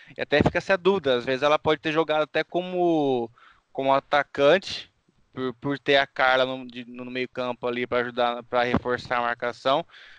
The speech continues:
Eu, eu acredito que ela pode ter feito uma dobradinha com a Rosana, não sei, né? A gente pode ver isso no jogo domingo, mas é uma, é uma, uma possibilidade tática, porque ela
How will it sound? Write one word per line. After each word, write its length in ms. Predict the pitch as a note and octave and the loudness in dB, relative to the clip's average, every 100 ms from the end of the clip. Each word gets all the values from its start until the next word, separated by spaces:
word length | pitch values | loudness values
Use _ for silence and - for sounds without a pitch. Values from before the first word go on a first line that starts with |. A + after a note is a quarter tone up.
| _ - | _ -8
Eu, 140 | - | 0
eu 220 | A#2+ A#2+ B2+ | 2 2 -2
acredito 340 | - C3 A#2+ | -4 -6 -4
que 60 | C3+ | -4
ela 100 | C3 | 0
pode 280 | C3+ C3 | 0 0
ter 200 | - C3+ | 0 0
feito 180 | C#3+ C#3 | 0 -2
uma 80 | C#3 | -2
dobradinha 480 | C3 C3 C3 A#2+ B2+ | -2 0 0 -2 -8
com 100 | C3+ | -4
a 40 | |
Rosana, 560 | C3 C3 A#2 C#3 F3+ D#3+ B2 _ | -2 -2 0 -2 -2 -6 -16 _
não 120 | C2 | -20
sei, 300 | - - C3+ | -14 -6 -4
né? 140 | D#3 D#3 | -4 -6
A 20 | |
gente 140 | C3+ | -6
pode 200 | B2+ B2 B2+ | -4 -2 0
ver 120 | B2 | -2
isso 160 | B2 C3 | -4 -8
no 160 | B2 | -8
jogo 280 | B2 B2 B2 | -4 -4 -4
domingo, 500 | B2+ B2+ C#3 F3 D#3+ - - - _ | -6 -6 -6 -6 -10 -14 -20 -20 _
mas 200 | - A2 | -6 -2
é 40 | B2 | 0
uma, 320 | C3 C3 B2 | 2 0 2
é 80 | B2 | 0
uma, 400 | B2+ B2 A#2+ A#2 | 2 2 2 0
uma 140 | A#2+ | -4
possibilidade 680 | - B2+ B2 B2 A#2+ A#2+ A#2 | -6 -10 -8 -6 0 0 0
tática, 360 | - B2+ E3 - | 0 0 0 -6
porque 280 | A#2 - | -14 -8
ela 600 | A#2 A#2 A2+ A2 G#2+ G#2+ | -4 -2 0 0 -4 -8